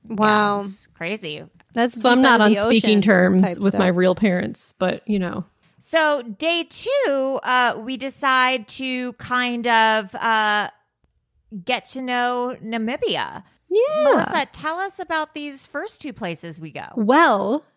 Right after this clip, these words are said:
Speaker 3: you, the, the Swakopmund. The Swakopmund's a little fun little town in Namibia, established by German colonists. So yeah, like you said, it's very German, uh, themed. And then we go to the museum,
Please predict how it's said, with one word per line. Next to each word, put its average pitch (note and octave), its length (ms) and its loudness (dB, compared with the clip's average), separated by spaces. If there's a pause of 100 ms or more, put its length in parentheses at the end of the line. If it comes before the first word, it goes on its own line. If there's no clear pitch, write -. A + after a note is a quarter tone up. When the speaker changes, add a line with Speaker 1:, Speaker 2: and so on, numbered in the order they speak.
Speaker 3:
you, G3+ 340 -2
the, G3+ 380 -4
the - 80 -4
Swakopmund. G3+ 880 2 (240)
The A3+ 80 -8
Swakopmund's F#3+ 640 -4
a G3+ 40 -2
little F#3+ 200 -2
fun A#3+ 360 0
little C4+ 160 4
town B3 340 2
in B3+ 120 2
Namibia, F#3+ 640 -2 (840)
established F#3+ 540 0
by G#3+ 220 2
German G3 320 0
colonists. F3+ 680 -2
So F3 140 -2
yeah, F3 340 -4
like F3+ 160 -6
you G3+ 60 -4
said, G3 200 -2
it's F#3 120 -2
very G3+ 300 0
German, G#3 840 0 (800)
uh, F#3+ 360 0
themed. G#3 680 0 (680)
And G#3+ 100 0
then G#3 80 2
we G#3 80 0
go G#3+ 120 0
to G#3+ 60 0
the G3+ 60 -2
museum, G3 840 0